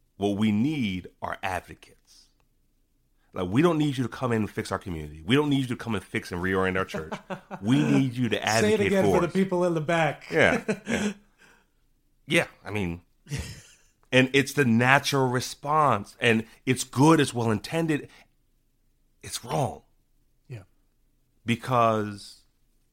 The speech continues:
Speaker 1: people in poverty have minds.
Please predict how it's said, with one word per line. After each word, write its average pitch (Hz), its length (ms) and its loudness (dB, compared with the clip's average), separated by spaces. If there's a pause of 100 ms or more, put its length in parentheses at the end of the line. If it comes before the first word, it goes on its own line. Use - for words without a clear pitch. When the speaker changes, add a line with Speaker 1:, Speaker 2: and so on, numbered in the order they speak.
(1300)
Speaker 1:
people 196 420 -2
in 117 200 0 (120)
poverty 123 680 -4 (680)
have 117 260 -10
minds. 101 560 -6